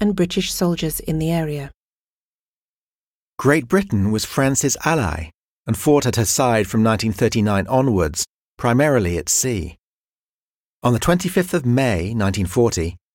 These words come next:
Speaker 2: the Allied forces found themselves overpowered, and Field Marshal Lord Gort ordered the British Expeditionary Force to retreat to Dunkirk. Weygand, the French commander-in-chief,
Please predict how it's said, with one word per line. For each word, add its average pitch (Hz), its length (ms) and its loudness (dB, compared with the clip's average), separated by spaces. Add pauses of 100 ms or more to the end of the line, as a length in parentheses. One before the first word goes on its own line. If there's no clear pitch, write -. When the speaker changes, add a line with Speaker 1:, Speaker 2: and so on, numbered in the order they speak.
(380)
Speaker 2:
the 131 100 4
Allied 180 300 2
forces 127 480 2
found 135 280 0
themselves 123 540 0
overpowered, 113 720 0 (540)
and 113 100 0
Field 196 360 2
Marshal 135 340 0
Lord 101 380 2
Gort 110 420 4 (400)
ordered 160 300 4
the 147 80 2
British 131 420 -2
Expeditionary 131 800 0
Force 160 440 -2
to - 140 -4
retreat 117 420 -2
to 113 80 -4
Dunkirk. 101 760 -2 (920)
Weygand, 120 580 2 (340)
the 104 80 -2
French 117 340 0
commander-in-chief, 98 960 0